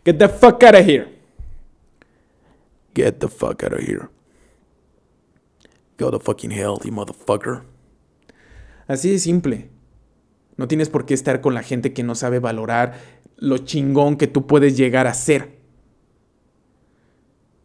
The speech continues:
Entonces, ¿Por qué, por qué sigues ahí? Y yo sé que en este momento de seguro tú ya me estás escuchando y estás empezando a sentir de, "Oye, con la anécdota que me dijo Brandon, yo también siento que estoy en unos lugares donde,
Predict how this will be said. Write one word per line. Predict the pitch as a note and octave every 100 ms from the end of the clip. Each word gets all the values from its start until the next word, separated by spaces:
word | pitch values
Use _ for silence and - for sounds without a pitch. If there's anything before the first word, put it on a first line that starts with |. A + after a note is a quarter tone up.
| _ _ _ _ _ _ _ _ _ _ _ _ _ _ -
Entonces, | D3 F3 F#3+ G3+ - - _ _ _ _ -
¿Por |
qué, | - -
por | - - -
qué | D4
sigues | D#4 C#4 D4
ahí? | A#3+ A#3+ B3+ A3 - _ _ _
Y | G3+ F#3
yo | D4+
sé | D#4 D4+
que | C#4
en |
este | C4+ C#4
momento | A3+ A#3 C4
de |
seguro | G#3+ A3 A#3
tú | A3+
ya | A#3+
me | G#3+
estás | G#3+ G#3
escuchando | A3+ E3+ - F3+
y | G3+
estás | D#3+ -
empezando | G3 E3+ D#3 E3
a | F3+
sentir | C3+ B2 C#3+
de, | D3+
"Oye, | D#3+ F3 D#3+ - - -
con | E3
la | D#3
anécdota | F3 A#3 A3+ -
que |
me | D3+ D3+
dijo | - F3
Brandon, | F3 F#3 F3
yo | D#3+
también | E3 E3
siento | E3+ D#3+ -
que | B2
estoy | C#3
en | D3+
unos | D3 D3
lugares | C3 A#2 C3 C3+
donde, | B2+ A#2+ A#2